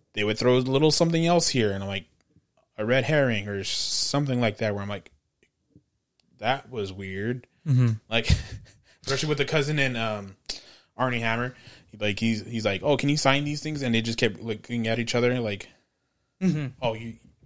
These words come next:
Speaker 1: we're in this together," or whatever.
Speaker 2: Yeah.
Speaker 1: But then in, so that, like, stuff like that, that can, kinda get me, like, kept me guessing
Speaker 2: Mm-hmm.
Speaker 1: for things.
Speaker 2: Yeah, and I, I think this movie does a great job of, um, it, it's,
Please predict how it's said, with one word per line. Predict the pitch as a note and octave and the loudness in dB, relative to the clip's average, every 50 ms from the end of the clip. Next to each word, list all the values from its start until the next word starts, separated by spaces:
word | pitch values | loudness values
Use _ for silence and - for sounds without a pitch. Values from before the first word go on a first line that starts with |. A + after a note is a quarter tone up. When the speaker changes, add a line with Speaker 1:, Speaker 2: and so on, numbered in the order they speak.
| - - - _ - - | -20 -20 -20 _ -16 -6
Speaker 1:
we're | - B2 B2 A#2 | 0 2 4 4
in | A#2 G#2 | 4 2
this | G2+ G#2+ | 2 -2
together," | - - G#2 - G#2+ G2 G2+ G#2 G#2+ | -4 -2 0 2 0 0 0 -6 -10
or | G2+ | -10
whatever. | G2+ G#2 G2 - - - _ _ - | -10 -14 -16 -18 -20 -20 _ _ -12
Speaker 2:
Yeah. | C#3 B2+ A#2+ A2 G#2+ G#2 - _ _ _ - - - - _ _ _ _ _ _ | 0 4 4 4 4 2 -4 _ _ _ -14 -14 -14 -14 _ _ _ _ _ _
Speaker 1:
But | - G#2+ G2+ F#2 F2+ | 0 0 0 0 -2
then | G#2+ G#2 G2+ | -6 -10 -8
in, | G2+ G2+ G2 G2 G2 F#2+ F#2+ F#2+ _ | -8 -8 -6 -8 -8 -10 -12 -16 _
so | - - A2+ | -10 -4 0
that, | A2+ A2+ A#2+ - - - B2 | 0 0 0 0 -4 -14 -14
like, | A#2 G#2+ - | -12 -4 0
stuff | - D#3 C3 - - | 2 2 2 2 0
like | C#3 A2 - G2+ | -2 -2 -2 0
that, | B2+ A#2+ A#2+ A#2 | 0 0 2 0
that | A2+ A2+ G#2+ - | 0 -4 -4 -4
can, | A#2+ A2+ A2+ A2+ - - - | -4 -6 -6 -6 -10 -12 -10
kinda | - A#2+ A#2 A2 G#2+ | -4 -2 0 0 0
get | A2 G#2+ | 0 -2
me, | G#2+ G2+ G2 F2+ | -2 -4 -6 -10
like, | G2 A2 G#2 | -12 -8 2
kept | - C#3+ B2 A#2 | 2 2 2 2
me | G#2+ | -2
guessing | A2 A2+ G#2 - - - G2+ G2 G2 - - _ - - | -6 -6 -8 -6 -8 -10 -10 -12 -16 -20 -20 _ -2 0
Speaker 2:
Mm-hmm. | C3+ G#2 A#2 A#2 A2 G#2 - | 0 2 2 0 0 -2 -6
Speaker 1:
for | F#2+ F#2 | -14 -16
things. | - - F2+ F2 F#2+ - - _ _ _ _ _ - - - - - - - - - | -14 -14 -14 -14 -12 -14 -18 _ _ _ _ _ -20 -20 -14 -14 -14 -14 -14 -12 -2
Speaker 2:
Yeah, | - A#3 B3 G3 C#3+ - F3+ | 4 8 8 8 8 8 6
and | G3 G3+ F#3+ - G3 | 6 6 6 6 6
I, | G3 G#3 | 6 6
I | |
think | G#3 D4+ C#4+ B3 | 6 4 2 4
this | G#3+ D3+ - | 4 4 6
movie | D#3 D#3 D3+ C#3+ | 6 6 6 8
does | C3 C3+ B2+ A#2+ B2 | 8 8 8 8 6
a | A#2+ | 4
great | B2 B2 A#2+ A#2 | 4 4 4 4
job | - B2 A#2 A#2 A#2+ | 4 4 4 6 6
of, | A#2+ A2+ A2+ A#2 - - - _ - - | 4 4 2 2 -4 -10 -18 _ -16 -12
um, | - A2+ - F2+ G#2 A#2+ A#2 A#2+ _ _ _ _ _ _ _ _ _ _ _ - | -10 -8 -8 -8 -10 -12 -16 -20 _ _ _ _ _ _ _ _ _ _ _ 2
it, | - F3 | 4 6
it's, | F3 D#3+ F3+ F3+ E3 - | 6 8 6 4 4 4